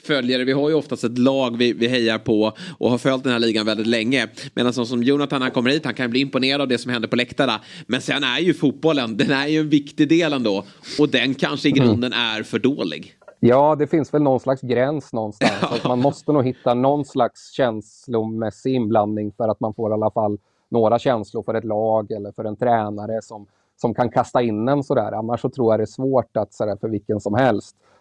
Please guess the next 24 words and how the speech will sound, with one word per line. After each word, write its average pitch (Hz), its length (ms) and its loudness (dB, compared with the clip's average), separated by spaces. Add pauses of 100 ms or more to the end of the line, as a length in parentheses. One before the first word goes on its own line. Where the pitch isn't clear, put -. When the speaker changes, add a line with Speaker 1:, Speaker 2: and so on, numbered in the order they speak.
Speaker 2:
Då 117 120 4
kan 117 180 2
han 110 200 0
lika 107 200 2
gärna 107 140 0
gå 107 100 -4
ner 101 240 -4
och 98 80 -10
följa 98 420 -2 (240)
Conference 104 560 -2
League 107 260 2
i 104 40 4
England 107 440 2
kanske. - 300 -6
Speaker 1:
Mm. 113 380 -12
Speaker 2:
Liksom, 104 240 -10
för 104 100 -8
spelet 104 380 0
är 110 280 -2
inte 107 180 -6
så 107 180 0
stor 101 180 -2
skillnad 98 320 2
därifrån. 110 440 2